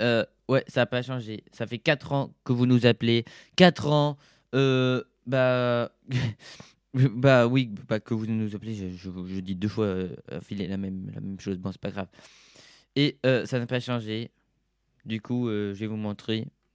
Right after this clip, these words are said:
Dans ma première émission, euh, j'ai dit, hein, vous pouvez nous appeler. Et j'étais de très bonne humeur. Euh, j'étais, j'étais un peu, euh,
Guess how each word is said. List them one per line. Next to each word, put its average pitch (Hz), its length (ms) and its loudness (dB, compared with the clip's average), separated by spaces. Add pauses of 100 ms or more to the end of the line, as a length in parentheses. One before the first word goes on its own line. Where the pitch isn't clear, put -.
Dans 113 80 2
ma 104 120 0
première 151 440 2
émission, 107 500 -2 (840)
euh, 104 300 2 (340)
j'ai 107 200 -2
dit, 107 380 -4
hein, 151 200 2
vous 131 180 -4
pouvez 131 300 -2
nous 123 200 0
appeler. 110 400 -2
Et 135 200 2 (240)
j'étais 117 240 -4
de 110 260 2
très 139 200 -2
bonne 131 220 -2
humeur. 120 400 -2
Euh, 104 200 -4
j'étais, 107 320 -14 (360)
j'étais 117 200 -8
un 127 100 -4
peu, 135 220 -2
euh, 113 420 -4